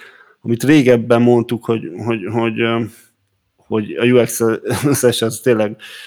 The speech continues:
csak ronda dor-, drótvázakat csinálhat, a U I-os az meg kiszínezi ezeket, ez, ez, mert már akkor heróton volt, amikor ez, ez így, így felmerült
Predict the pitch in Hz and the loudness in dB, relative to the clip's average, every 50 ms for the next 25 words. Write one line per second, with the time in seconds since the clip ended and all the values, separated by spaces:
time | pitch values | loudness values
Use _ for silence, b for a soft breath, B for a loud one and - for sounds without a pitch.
0 | B B B - 117 113 - 117 117 123 123 127 127 123 120 - - 117 120 123 | B B B 2 2 2 2 4 4 4 6 6 6 6 4 2 0 0 0 0
1 | 123 - 117 117 120 127 123 - 131 123 120 120 120 123 117 - - 120 113 113 | 0 -2 -4 -4 -2 -2 0 2 2 2 2 2 2 0 0 0 0 0 0 0
2 | 110 110 113 110 - 110 113 117 117 113 110 113 113 117 113 - - 113 101 110 | 0 0 0 0 0 2 4 4 4 4 4 4 4 2 2 0 0 -2 -2 -2
3 | 110 110 - 127 120 - - 127 127 123 120 127 127 120 - _ - 120 - 127 | -6 -6 -6 -6 -4 -2 2 2 4 4 4 2 0 0 -2 _ -4 -2 0 0
4 | 123 120 131 127 123 123 - 95 117 117 - - - 117 117 - 117 113 117 117 | 0 2 4 4 4 4 2 -2 -6 -6 -6 -6 -6 -6 -6 -4 -4 -4 0 0
5 | 117 117 123 120 120 131 135 - - 123 117 113 110 110 110 101 - 113 113 110 | 2 2 2 4 4 4 2 2 4 4 4 6 4 4 2 -2 -2 -2 0 0
6 | 110 110 101 - 110 110 107 - 110 113 110 107 - - - - B B B B | 0 0 0 -2 -2 -2 -2 -4 -4 -4 -4 -4 -6 -8 -12 -16 B B B B
7 | B B B B B - 107 - 110 110 107 107 110 104 104 - - 113 113 117 | B B B B B -10 -6 -4 -4 -2 -2 -2 -4 -4 -6 -6 -4 -2 0 2
8 | 123 127 131 139 139 139 143 143 143 - | 2 2 0 0 0 0 0 -2 -2 -6